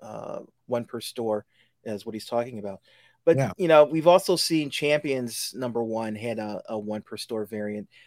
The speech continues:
Speaker 1: that did pretty well when it first came out, and it has pretty, been pretty tepid of all the different variants. It just seems to be, just like store variants, it's, it's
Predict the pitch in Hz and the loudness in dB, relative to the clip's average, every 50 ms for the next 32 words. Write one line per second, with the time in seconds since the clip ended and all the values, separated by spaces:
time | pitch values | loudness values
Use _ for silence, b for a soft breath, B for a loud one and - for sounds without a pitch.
0 | b b b _ - 208 196 - _ _ _ _ _ _ - 214 208 208 202 175 | b b b _ 2 2 2 2 _ _ _ _ _ _ 6 8 8 8 8 4
1 | - - 185 185 190 185 180 180 175 175 175 170 160 160 - - - 156 151 147 | -2 -4 -2 -2 0 4 4 6 6 6 4 4 2 0 -2 -2 -4 -4 -4 -4
2 | - - 151 143 139 139 139 139 139 139 135 - - - 117 120 117 117 113 113 | -4 -4 -4 -4 -2 0 0 2 2 0 -2 -4 -6 -6 -4 -2 -2 0 -2 -2
3 | 117 104 85 110 123 113 107 120 120 120 117 110 - _ - 135 123 117 107 113 | -4 -6 -6 -6 -6 -6 -4 -4 -4 -4 -4 -6 -10 _ -8 -8 -8 -8 -10 -10
4 | _ 123 117 113 - - - 131 117 - - - - 127 120 - 113 107 101 b | _ -8 -8 -8 -8 -10 -10 -10 -10 -12 -10 -4 -4 -4 -2 -2 -6 -6 -6 b
5 | b b b b b b - 117 110 107 104 - - 120 120 120 110 113 107 101 | b b b b b b -8 -6 -6 -6 -4 0 2 4 4 4 2 -2 -6 -8
6 | 110 - - 113 107 101 - 110 110 107 110 107 107 101 - B B B B B | -10 -10 -10 -10 -10 -8 -6 -4 -4 -4 -4 -4 -6 -8 -10 B B B B B
7 | B - - 165 165 - 254 208 - - 220 196 180 - - 185 160 160 180 156 | B -4 -2 -2 -2 0 -2 -2 -2 -2 -2 -4 -4 -4 -6 -4 0 2 2 2
8 | 127 113 104 131 135 - - 165 143 - - - 143 135 135 113 117 107 95 98 | 2 2 0 -2 -2 0 0 -2 -2 -2 -2 0 0 0 0 0 -2 -4 -4 -4
9 | 101 101 95 92 - - - 117 110 - - - - b b b b b b - | -6 -8 -10 -10 -10 -8 -8 -8 -8 -8 -10 -12 -12 b b b b b b -2
10 | 185 - - - - - - - | -2 -2 -2 -2 -2 -2 -4 -4